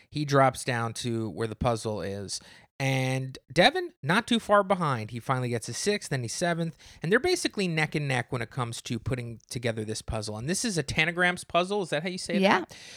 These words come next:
Speaker 1: You know, it's just the little, uh, geometric shapes. Uh, it seems like to be all, all triangles here.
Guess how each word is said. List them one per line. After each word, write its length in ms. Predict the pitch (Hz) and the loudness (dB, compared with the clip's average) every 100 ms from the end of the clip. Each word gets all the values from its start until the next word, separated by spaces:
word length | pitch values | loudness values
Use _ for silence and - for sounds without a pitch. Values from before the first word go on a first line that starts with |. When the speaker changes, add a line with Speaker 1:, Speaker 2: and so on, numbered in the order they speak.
| - | -8
Speaker 1:
You 100 | 165 | 0
know, 160 | 160 160 | 2 4
it's 140 | 160 | 2
just 220 | - 170 | -2 -4
the 80 | - | -4
little, 320 | 151 147 143 | -2 0 0
uh, 340 | 139 131 127 120 | 0 2 0 -2
geometric 560 | 120 147 143 139 127 | -2 -2 0 -2 -4
shapes. 540 | - - 165 170 - - | -4 2 2 2 -2 -2
Uh, 140 | 117 | -2
it 100 | 113 | -2
seems 220 | - 131 120 | -6 -6 -4
like 140 | 113 | -4
to 60 | 113 | -4
be 160 | 113 | -4
all, 360 | 113 120 113 113 | -2 -2 -2 -4
all 220 | 117 120 | -2 -4
triangles 800 | - 151 147 143 135 127 117 - | -2 0 2 2 0 -2 -2 -2
here. 280 | 131 120 | 0 0